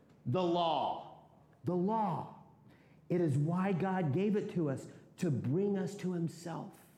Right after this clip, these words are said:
to transform us into his treasure,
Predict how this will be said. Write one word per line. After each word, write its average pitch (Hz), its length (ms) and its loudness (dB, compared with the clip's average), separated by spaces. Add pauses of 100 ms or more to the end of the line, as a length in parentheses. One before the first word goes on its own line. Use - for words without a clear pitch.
(600)
to 170 120 0
transform 185 840 0
us 160 240 -2
into 165 340 0
his 147 320 0 (460)
treasure, 117 760 -4